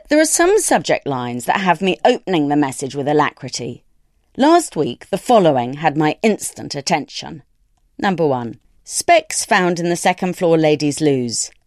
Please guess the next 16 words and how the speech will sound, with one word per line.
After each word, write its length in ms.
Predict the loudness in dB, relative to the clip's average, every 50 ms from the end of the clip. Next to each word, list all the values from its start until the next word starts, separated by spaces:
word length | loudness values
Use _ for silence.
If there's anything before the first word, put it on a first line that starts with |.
| _ _ -2
This 220 | 0 0 0 -2
was 140 | -2 -2 -4
of 120 | -4 -2
pressing 380 | 0 2 2 2 0 0 -2 -2
interest 500 | -2 -2 -4 -2 0 0 0 0 -2 -4
as 140 | 0 2 4
I'd 220 | 4 4 2 0
just 240 | -2 -4 -2 -2 0
lost 280 | 0 0 0 0 -4
a 60 | -6 -4
pair. 420 | -2 -2 -2 -2 -4 -6 -10 -14 _ _ _ _ _ _ _ _ _ -20 -20 -20 _ _
Number 220 | 0 2 2 2 2
two, 260 | 2 2 2 2 0 -2 _ _ _ _
"POS 440 | -2 2 4 4 4 2 -2 -6 -8
column 480 | -8 -2 0 2 4 4 4 2 2
idea." 640 | 0 -4 -6 -4 -2 -2 -2 -2 -4 -8 -10 -12